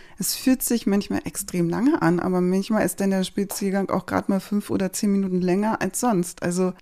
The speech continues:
dann auch mal durchzuatmen und ja, einfach mit deinem Hund eine tolle Zeit zu haben. Also du hast jetzt erfahren, was ich so vermitteln möchte mit diesem nichts müssen, sondern können.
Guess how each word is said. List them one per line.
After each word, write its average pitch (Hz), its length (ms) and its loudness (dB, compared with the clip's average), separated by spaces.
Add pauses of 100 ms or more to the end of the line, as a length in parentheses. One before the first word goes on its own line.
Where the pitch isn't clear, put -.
dann 185 260 2
auch 202 180 0 (260)
mal 165 180 -6 (100)
durchzuatmen 170 1000 -6
und 180 300 -10 (200)
ja, 220 180 -2 (160)
einfach 202 480 -2
mit 214 240 -2
deinem 196 300 -2
Hund 190 280 -4 (540)
eine 185 160 -2
tolle 185 300 -6
Zeit - 320 -6
zu - 140 -6
haben. 170 300 -6
Also 185 180 0
du 208 180 2
hast 233 180 -2
jetzt 262 200 0
erfahren, 202 600 -2 (220)
was - 280 -4
ich - 160 -4
so 214 100 -2
vermitteln 202 880 2
möchte 208 320 -2
mit 190 220 0
diesem 180 280 0
nichts - 460 -4
müssen, 220 420 4
sondern 190 360 0
können. 165 480 2